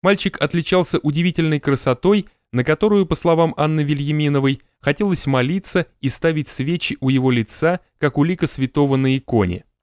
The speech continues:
Внешность и умственные способности Ивана приводили в восторг самого царя,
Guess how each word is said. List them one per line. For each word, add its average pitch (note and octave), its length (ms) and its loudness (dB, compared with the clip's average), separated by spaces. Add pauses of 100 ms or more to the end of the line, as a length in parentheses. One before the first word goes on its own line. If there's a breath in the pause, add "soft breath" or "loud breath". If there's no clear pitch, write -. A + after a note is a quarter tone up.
(640)
Внешность F3 680 0
и D3 80 -2
умственные D3+ 600 0
способности D3 760 -2
Ивана E3+ 460 2 (240)
приводили D3+ 480 2
в D#3+ 80 0
восторг D3 480 0
самого C#3 380 0
царя, C3 500 0